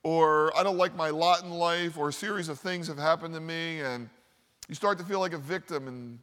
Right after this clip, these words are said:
everything's caving in on me, and you'll lose joy really quickly. Another reason people lose joy is pain and suffering. I'm gonna share with you in a few minutes, and I talk a lot about this, and there are some classic books in our bookstore on pain and suffering.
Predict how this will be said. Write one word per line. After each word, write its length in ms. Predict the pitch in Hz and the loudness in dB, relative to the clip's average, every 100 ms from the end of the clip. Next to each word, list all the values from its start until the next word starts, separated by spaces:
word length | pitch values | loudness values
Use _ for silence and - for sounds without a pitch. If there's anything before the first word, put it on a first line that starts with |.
| - | -2
everything's 420 | 180 185 185 165 | -2 -2 -8 -10
caving 400 | - 170 156 160 | -8 -6 -6 -8
in 60 | 170 | -8
on 260 | 170 147 | -8 -8
me, 180 | 139 131 | -8 -8
and 80 | 135 | -8
you'll 160 | 170 | -6
lose 180 | 160 147 | -6 -6
joy 220 | 139 160 | -6 -6
really 280 | 139 139 139 | -6 -6 -8
quickly. 400 | 135 160 131 - _ _ _ _ _ _ _ _ _ _ _ _ _ - _ - | -10 -14 -14 -18 _ _ _ _ _ _ _ _ _ _ _ _ _ -20 _ 2
Another 260 | 202 220 | 4 4
reason 240 | 226 202 190 | 2 0 -2
people 260 | 226 214 | -2 -2
lose 220 | 208 208 | -2 -4
joy 240 | 165 202 220 | -2 2 2
is 160 | 180 | 2
pain 280 | - 185 190 | -2 -6 -4
and 100 | 185 | -6
suffering. 480 | 170 196 214 190 120 110 _ _ _ _ _ _ _ - | 0 0 0 -8 -12 -16 _ _ _ _ _ _ _ -2
I'm 100 | 185 | 0
gonna 140 | 180 | 0
share 240 | - 190 | 2 2
with 120 | 190 175 | 2 0
you 140 | 190 | -4
in 80 | 175 | -4
a 40 | |
few 200 | - 185 | -6 -6
minutes, 320 | 165 185 208 | -4 -2 -2
and 80 | 190 | -4
I 80 | 156 | -4
talk 260 | - 170 151 | 0 0 0
a 60 | |
lot 220 | 160 160 | 0 0
about 340 | 143 147 185 190 | 0 2 2 2
this, 340 | 170 185 - - - - - | -2 -2 -6 -16 -20 -12 -4
and 120 | 156 | 0
there 60 | |
are 80 | 170 | 0
some 160 | 160 135 | 0 -4
classic 420 | - 180 170 156 160 | 0 2 0 -6 -6
books 240 | 185 - | -6 -4
in 60 | 165 | -4
our 120 | 151 | -2
bookstore 580 | 151 185 - 180 175 151 | -2 -2 -2 -4 -2 -2
on 160 | 143 | -4
pain 340 | 135 156 170 165 | -4 -6 -6 -6
and 180 | 147 | -10
suffering. 500 | 131 165 165 175 160 | -4 -4 -2 -4 -6